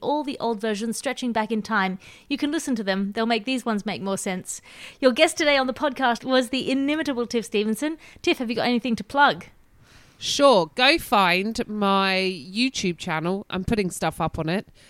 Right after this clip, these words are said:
Speaker 2: I've joined TikTok, so you can find me on there. Um, I put up videos of things. I don't really understand it. But if you want to see someone confused in middle age on a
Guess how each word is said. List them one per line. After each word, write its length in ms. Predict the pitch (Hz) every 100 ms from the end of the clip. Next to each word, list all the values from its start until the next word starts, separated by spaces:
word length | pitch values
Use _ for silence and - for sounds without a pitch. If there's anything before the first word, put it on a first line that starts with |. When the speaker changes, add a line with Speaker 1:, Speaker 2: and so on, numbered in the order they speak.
| _
Speaker 2:
I've 200 | 202 202
joined 300 | - 247 226
TikTok, 680 | - 208 - 202 226 - -
so 160 | -
you 80 | 196
can 160 | 180 196
find 280 | - 170 175
me 100 | 170
on 120 | 165
there. 300 | 165 170 226 208 - - _
Um, 640 | 165 175 170 165 170 170 151
I 120 | -
put 260 | 170 - 208
up 180 | 180 156
videos 520 | 165 170 165 165 156
of 100 | 160
things. 680 | - - 220 208 147 135 - _
I 140 | 180
don't 180 | 196 196
really 220 | 180 170
understand 580 | 165 160 160 - 151 151
it. 140 | 139 - - - -
But 100 | -
if 160 | 185 -
you 80 | 208
want 280 | 202 208 -
to 120 | 196
see 240 | - 180
someone 540 | 160 175 165 160 151 151
confused 800 | - 170 147 180 165 156 143 -
in 160 | 156
middle 240 | 160 156 156
age 420 | 147 147 143 - -
on 220 | 151 151
a 340 | 143 147 143